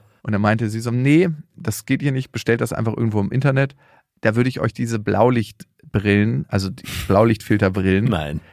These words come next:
Speaker 1: die sind gerade super populär bei den Eltern, damit die Kinder, wenn sie Medien konsumieren, nicht so viel blaues Licht abkriegen.“
Speaker 2: Boah, krass.
Speaker 1: Und meine Schwester dachte so, „Hui, okay.“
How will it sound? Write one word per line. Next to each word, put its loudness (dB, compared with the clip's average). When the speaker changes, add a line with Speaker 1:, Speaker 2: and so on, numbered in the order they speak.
Speaker 1:
die -2
sind 0
gerade 2
super 0
populär 2
bei 4
den -2
Eltern, -4
damit -2
die -8
Kinder, 0
wenn 0
sie -2
Medien 2
konsumieren, 2
nicht -2
so -4
viel -2
blaues 2
Licht -2
abkriegen.“ -6
Speaker 2:
Boah, 0
krass. -2
Speaker 1:
Und 2
meine 4
Schwester 0
dachte 0
so, 0
„Hui, 2
okay.“ 4